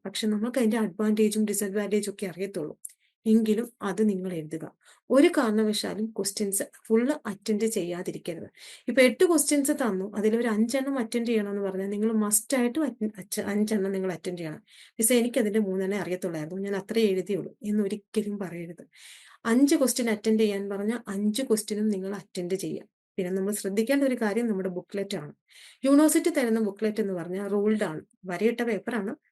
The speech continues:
അതിൽ ഇരുപത്തെട്ട് പേജേ ഉള്ളൂ. അപ്പൊ എക്സാം നമ്മൾ എഴുതുന്ന സമയത്ത് നമുക്ക് തന്നിരിക്കുന്ന ബുക്ക്ലെറ്റിനകത്ത് പേജസ് ഇരുപത്തിയെട്ട്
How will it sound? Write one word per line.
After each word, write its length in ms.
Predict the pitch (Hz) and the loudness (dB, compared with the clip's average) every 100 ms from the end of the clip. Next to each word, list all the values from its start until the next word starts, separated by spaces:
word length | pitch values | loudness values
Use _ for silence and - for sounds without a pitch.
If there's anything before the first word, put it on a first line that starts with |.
| _ | _
അതിൽ 280 | 190 208 302 214 | -4 -2 -2 -2
ഇരുപത്തെട്ട് 480 | 190 208 220 220 | -4 -2 -2 -2
പേജേ 340 | 220 175 175 196 | -4 -4 -4 -4
ഉള്ളൂ. 300 | 147 - _ _ _ - - | -6 -10 _ _ _ -20 -16
അപ്പൊ 120 | - 175 | -6 -4
എക്സാം 560 | 185 - 254 262 277 185 | -2 0 0 0 -4 -8
നമ്മൾ 140 | 180 | -8
എഴുതുന്ന 480 | - 196 240 320 330 | -2 2 4 4 2
സമയത്ത് 540 | 320 240 214 208 302 - - - | 2 4 4 2 -4 -6 -20 -2
നമുക്ക് 280 | 214 202 208 | 0 0 -2
തന്നിരിക്കുന്ന 720 | 226 214 226 262 262 247 294 - _ _ - _ 233 | 0 4 4 2 0 0 -2 -6 _ _ -20 _ -6
ബുക്ക്ലെറ്റിനകത്ത് 840 | 190 202 240 269 247 202 180 220 - | -2 0 2 0 2 0 0 -4 4
പേജസ് 480 | 214 220 262 311 320 | 6 8 6 2 0
ഇരുപത്തിയെട്ട് 760 | 302 220 208 262 262 302 285 | 0 0 2 0 4 4 6